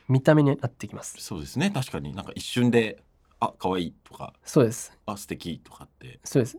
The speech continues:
Speaker 1: 「自分より上、自分より下」とか、そういうのが、
Speaker 2: <laughs>
Speaker 1: ディーエヌエーがパッパッパッてこう反応するのは、
Speaker 2: <laughs>
Speaker 1: 爬虫類の部分なんで、
Speaker 2: なるほど。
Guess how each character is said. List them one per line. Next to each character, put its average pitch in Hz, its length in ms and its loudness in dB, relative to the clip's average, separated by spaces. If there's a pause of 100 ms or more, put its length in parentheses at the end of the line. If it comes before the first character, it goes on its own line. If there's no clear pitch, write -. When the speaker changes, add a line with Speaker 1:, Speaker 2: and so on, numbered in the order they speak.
(140)
Speaker 1:
「自 131 100 4
分 139 120 8
よ 120 60 6
り 113 60 2
上、 117 100 2
自 - 160 -2
分 127 80 8
よ 123 60 6
り 104 40 0
下」 - 180 -4
と - 120 -6
か、 123 60 4
そ 165 100 10
う - 20 8
い 131 40 8
う - 20 6
の 120 120 6
が、 117 320 4
Speaker 2:
<laughs> - 40 0
Speaker 1:
デ 143 80 8
ィ 170 60 10
ー - 40 12
エ 180 40 8
ヌ 180 120 6
エ 160 60 6
ー - 20 4
が 123 140 4
パ - 140 -4
ッ - 20 -10
パ 190 100 -4
ッ - 40 -6
パ 185 100 -2
ッ 185 40 -2
て - 180 -10
こ 110 340 -4
う - 200 -8
反 131 280 4
応 127 100 6
す 123 140 0
る 127 80 4
の 123 100 0
は、 147 320 6 (140)
Speaker 2:
<laughs> - 120 -16
Speaker 1:
爬 - 140 0
虫 - 180 6
類 156 120 6
の 120 80 2
部 117 100 2
分 110 180 0
な 107 80 -2
ん 104 120 -2
で、 175 420 4
Speaker 2:
な 92 80 -10
る 90 60 -10
ほ 90 80 -10
ど。 90 260 -10